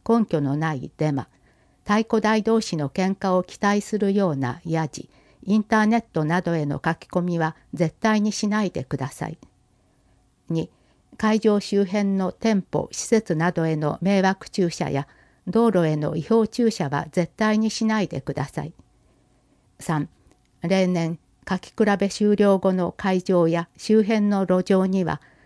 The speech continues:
多数のゴミがポイ捨てされ、地域住民の皆さんが対応に苦慮しています。ゴミ袋を持参するなどして、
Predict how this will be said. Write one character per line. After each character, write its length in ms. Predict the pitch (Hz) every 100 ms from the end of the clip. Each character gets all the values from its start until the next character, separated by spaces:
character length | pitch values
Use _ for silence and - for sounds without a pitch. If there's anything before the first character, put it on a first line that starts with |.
| _
多 160 | 180 185
数 200 | 277 233
の 140 | 175
ゴ 140 | 147 175
ミ 160 | 180
が 140 | 139 139
ポ 180 | 175
イ 80 | 180
捨 100 | -
て 160 | - 165
さ 180 | - 156
れ、 200 | 160 - _ _ _
地 140 | - 226
域 220 | 240 220
住 180 | 233 220
民 240 | 190 151
の 140 | 151
皆 260 | 151 165 180
さ 180 | - 160
ん 120 | 151
が 180 | 151 143
対 300 | - 208 214
応 140 | 214
に 120 | 208 202
苦 120 | 214
慮 160 | 160
し 120 | - -
て 120 | 147
い 100 | 131
ま 140 | -
す。 220 | - - _ _ _ _ _ _ _
ゴ 120 | - 175
ミ 120 | 220
袋 380 | 226 - 185 151
を 60 |
持 140 | 143 160
参 240 | 202 208
す 140 | - 220
る 120 | 202
な 160 | 139
ど 140 | 139 151
し 160 | -
て、 200 | - 165